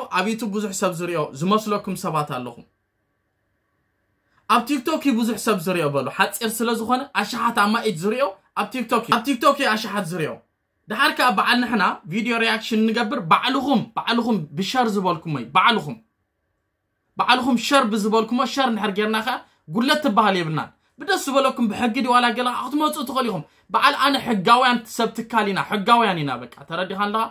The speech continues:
ሕጋውያን ኢና። ብደስ ዝበለካ ክትመፅእ ትኽእል ኢኻ። ወይ ከዓ ኣብ ኮሚታት ዘባፅሕ ነገር የብሉንካ። ኢንስትግራም ኣለኩም፣ ባትዩነ ልቤልኩም፣ ፍናን ሓወይ ዛ ከምዚኣ ከምዚኣ ዝገበርካያ ሲ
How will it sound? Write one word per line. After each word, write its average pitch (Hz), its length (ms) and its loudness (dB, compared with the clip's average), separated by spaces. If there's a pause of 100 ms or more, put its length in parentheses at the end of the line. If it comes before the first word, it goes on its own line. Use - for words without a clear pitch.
(240)
ሕጋውያን 214 540 4
ኢና። 127 120 -6 (1400)
ብደስ 339 280 2
ዝበለካ 277 320 4
ክትመፅእ 285 360 0
ትኽእል 202 300 -2
ኢኻ። 143 100 -4 (480)
ወይ 330 120 -6
ከዓ 339 240 2
ኣብ 285 160 4
ኮሚታት 302 380 2
ዘባፅሕ 226 440 0
ነገር 220 260 2
የብሉንካ። 254 320 -2 (140)
ኢንስትግራም 254 480 4
ኣለኩም፣ 226 380 2
ባትዩነ 277 400 4
ልቤልኩም፣ 226 440 0
ፍናን 269 260 2
ሓወይ 233 220 4
ዛ 214 100 0
ከምዚኣ 233 280 0
ከምዚኣ 214 340 2
ዝገበርካያ 208 520 0
ሲ 247 100 -2